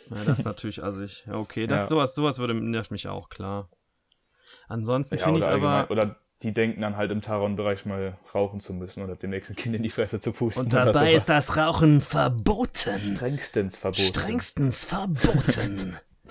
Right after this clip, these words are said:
Speaker 1: Ich, äh, ich, äh, mein, mein Ziel ist ja, dass ich das so oft fahre, dass ich irgendwann diese Sicherheitshinweise auswendig mitsprechen kann.
Speaker 2: Ähm, kann ich zum Teil, nur ich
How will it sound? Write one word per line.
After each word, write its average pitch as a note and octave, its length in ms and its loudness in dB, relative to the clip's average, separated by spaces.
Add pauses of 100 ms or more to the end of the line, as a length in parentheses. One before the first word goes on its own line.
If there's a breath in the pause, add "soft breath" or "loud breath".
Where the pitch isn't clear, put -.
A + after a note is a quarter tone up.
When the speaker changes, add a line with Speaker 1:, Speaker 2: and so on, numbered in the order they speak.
(1800 loud breath)
Speaker 1:
Ich, A#2+ 200 -10
äh, A#2+ 320 -2
ich, A#2+ 120 -8
äh, A#2+ 160 0
mein, B2+ 260 2
mein C#3 160 2
Ziel G3+ 220 -2
ist G#3 120 -4
ja, E3 120 6
dass D#3 180 4
ich D#3+ 120 0
das D3 180 2
so E3 120 2
oft F3 180 -2
fahre, D#3+ 300 2
dass C#3+ 160 0
ich C3 100 -6
irgendwann C#3+ 380 0
diese B2+ 160 -2
Sicherheitshinweise B2+ 960 0
auswendig A#2+ 420 0
mitsprechen G2+ 520 -6
kann. G#2 360 -10 (1400 soft breath)
Speaker 2:
Ähm, C3 380 4
kann C3+ 180 0
ich C#3 160 -2
zum B2 200 -4
Teil, B2 360 2
nur A2+ 180 0
ich A2 120 -2